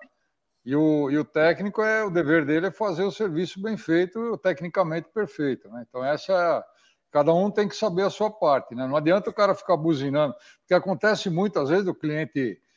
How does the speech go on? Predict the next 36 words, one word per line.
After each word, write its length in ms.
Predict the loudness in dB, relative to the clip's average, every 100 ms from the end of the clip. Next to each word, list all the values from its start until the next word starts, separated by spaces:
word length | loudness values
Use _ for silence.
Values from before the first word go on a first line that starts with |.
| _ _ _ _ _ _ _
ficar, 520 | -10 0 8 8 8
deixar 300 | 4 -2 2 2
o 60 |
carro 440 | 4 4 6 2 2
dois, 320 | 2 2 2
três 240 | 0 0
meses 240 | 2 0 0
na 80 |
oficina, 540 | -6 -10 -6 -2 0 4
a 100 | 6
hora 180 | 4 4
que 80 |
ele 100 | -4
tem 240 | -4 -4 -2
dinheiro 300 | 0 0 0
pra 140 | -4
comprar 320 | -6 -6 -2
as 100 | -2
peças, 320 | -2 0 0 0
ele 160 | -6
compra 340 | -4 -4 -2 -4
as 120 | -2
peças, 380 | -2 0 0 -2
aí 120 | 2
vai 160 | 2
trazer, 360 | 2 0 2 0
ele 120 | -2
quer 260 | -2 -2 -2
ficar, 220 | -2 -2
o 100 | 0
carro 200 | 0 0
fica 160 | 0 -2
pronto 280 | -2 -2
no 100 | -2
outro 220 | -4 -4 0
dia. 300 | 2 2